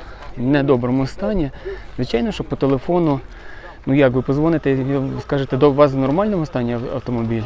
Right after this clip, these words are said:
А продавець каже: "Ні, ви знаєте, є шпаклівка, ми там, е, відрізали, було Д Т П, і там відрізали частину, там, чвертку, та, чи там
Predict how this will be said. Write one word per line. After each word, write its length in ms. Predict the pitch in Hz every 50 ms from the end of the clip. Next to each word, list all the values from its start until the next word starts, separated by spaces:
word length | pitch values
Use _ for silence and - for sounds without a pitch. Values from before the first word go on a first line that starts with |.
| - - - - - -
А 40 |
продавець 380 | - - 139 135 139 143 139 -
каже: 260 | - - 139 123 127
"Ні, 200 | 131 147 147 143
ви 100 | 127 127
знаєте, 440 | 123 139 147 147 147 139 - - 131 - - - - - - - - - - -
є 140 | 143 147 147
шпаклівка, 720 | - - 131 123 - 156 160 165 156 - - 135 127 120 - - - -
ми 120 | 131 131
там, 260 | 131 - 127 123 117 - - - - - - - - - 139 123 113 110
е, 180 | 117 117 113 110 - - - - - - - - -
відрізали, 580 | 139 139 135 135 143 131 135 147 151 139 131
було 260 | 127 127 143 139 127 120
Д 100 | 123 120
Т 140 | - 127
П, 300 | 123 - 160 165 175 175 - - - - - - - - - - - -
і 40 | -
там 200 | - 139 131 127
відрізали 480 | 131 127 127 131 131 135 135 127 123
частину, 420 | 120 - 127 - - 127 123 120 117
там, 320 | - 117 113 113 110 110 110 -
чвертку, 480 | - - 135 143 143 139 - - 123
та, 220 | 117 - 127 135 131 - -
чи 60 | 120
там 180 | - - 113